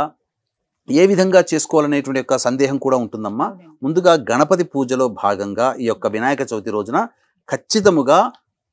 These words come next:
Speaker 1: గణపతిని అనగా పసుపు గణపతిని చేసుకొని ఆ పసుపు గణపతికి పూజ చేసిన తర్వాత షోడశోపచార విధానంగా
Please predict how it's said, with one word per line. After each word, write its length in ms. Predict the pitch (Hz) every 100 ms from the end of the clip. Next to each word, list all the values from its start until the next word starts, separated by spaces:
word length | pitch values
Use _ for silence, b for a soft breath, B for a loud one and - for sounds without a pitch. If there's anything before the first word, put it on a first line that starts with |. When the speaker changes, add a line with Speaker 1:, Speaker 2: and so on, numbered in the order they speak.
| _ _ - _ - 139
Speaker 1:
గణపతిని 460 | 160 185 170 147 117
అనగా 180 | 127 127 -
పసుపు 260 | 131 - 190
గణపతిని 400 | 175 151 147 139 123 _ _ _ -
చేసుకొని 380 | 123 135 147 208 -
ఆ 40 | 143 139
పసుపు 280 | 151 214 247
గణపతికి 400 | 247 208 185 175 175 -
పూజ 240 | 180 202 196 -
చేసిన 280 | 160 165 147
తర్వాత 300 | 135 131 127 143
షోడశోపచార 600 | - 139 139 139 127 135 131
విధానంగా 420 | 123 135 135 135